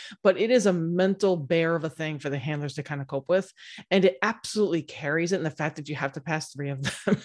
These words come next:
<laughs> it's like, my God. But for those of you who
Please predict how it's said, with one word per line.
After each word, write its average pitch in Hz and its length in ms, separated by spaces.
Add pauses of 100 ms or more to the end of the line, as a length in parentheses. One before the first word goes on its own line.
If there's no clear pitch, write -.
<laughs> - 120
it's - 260
like, 185 180 (120)
my - 140
God. 147 380 (720)
But 202 220
for 214 100
those 277 200
of 311 60
you 285 120
who 208 440